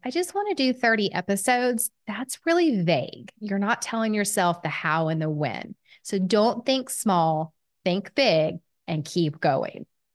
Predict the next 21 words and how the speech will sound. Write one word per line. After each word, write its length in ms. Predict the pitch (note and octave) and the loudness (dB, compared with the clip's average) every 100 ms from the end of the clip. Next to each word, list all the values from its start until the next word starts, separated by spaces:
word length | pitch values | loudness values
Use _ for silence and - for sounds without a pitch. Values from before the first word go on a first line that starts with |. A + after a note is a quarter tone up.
| _ - - | _ -20 -2
All 80 | F#3 | 0
right, 140 | F#3 | 2
we're 240 | G3+ C#4+ D4+ | 4 4 4
gonna 240 | B3 F3 | 4 4
move 480 | F3 A3 C#4 D4 D4 | 6 8 8 6 4
right 160 | C#4 | 4
along 380 | C4+ C4 B3 B3 | 4 4 4 2
here 180 | B3 C4 | 2 2
into 460 | A3+ G#3+ G#3+ G3+ F#3 | 2 -2 -2 -4 -4
number 720 | G3+ G3 G3+ A3 C4 D#4 F4+ F#4 | 0 2 4 2 2 0 0 -2
six. 680 | - G#3+ F3 F3 - - - _ _ _ _ - | -2 0 -2 -2 -4 -4 -8 _ _ _ _ -6
The 120 | E3+ | -2
way 240 | D#3+ D#3+ G3+ | 2 2 2
to 100 | C4 | 2
make 220 | B3+ C4 | 2 -2
your 80 | C4+ | -2
podcast 560 | C4 A3 B3 A3+ - | 0 0 0 -4 -2
fail 220 | A#3 A#3 | 0 2
in 80 | A3+ | 0
twenty 280 | - B3 A#3 | -4 -6 -4
twenty-four 720 | - B3 B3+ B3+ C4 D4 D#4+ | -4 -2 -2 0 0 0 -2